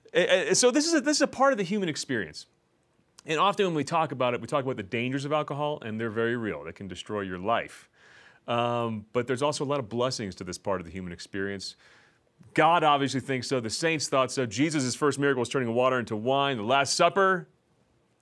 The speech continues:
he, he, he takes the, the matter of wine for transubstantiation to himself. So here to talk to us about how to enjoy alcohol in the right way,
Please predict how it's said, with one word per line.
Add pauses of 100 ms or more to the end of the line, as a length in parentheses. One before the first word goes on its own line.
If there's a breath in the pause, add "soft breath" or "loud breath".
(220)
he,
he, (100)
he
takes
the, (200 loud breath)
the
matter
of
wine (720)
for
transubstantiation (300 soft breath)
to
himself.
So (220 loud breath)
here
to
talk
to
us
about (200 soft breath)
how
to
enjoy
alcohol
in
the
right
way,